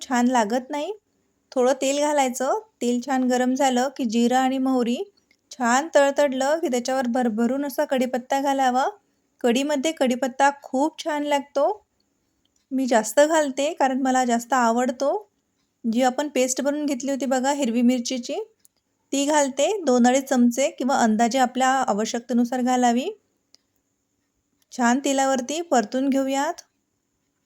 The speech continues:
एक दोन सेकंदासाठी अरत परत केलंय. तर आता चवीनुसार मीठ घालूयात आणि हळद घालायची आहे. कढीमध्ये लाल तिखट नाही घालायचं.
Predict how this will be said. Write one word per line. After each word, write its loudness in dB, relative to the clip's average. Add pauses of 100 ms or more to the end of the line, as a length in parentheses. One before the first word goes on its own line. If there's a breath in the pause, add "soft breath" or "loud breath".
(200)
एक 6
दोन 6
सेकंदासाठी 6
अरत 6
परत 6 (100)
केलंय. 6
तर 2
आता 6
चवीनुसार 6
मीठ 6
घालूयात 4
आणि 6
हळद 6
घालायची 6
आहे. 4 (120)
कढीमध्ये 6
लाल 8
तिखट 4
नाही 4
घालायचं. 4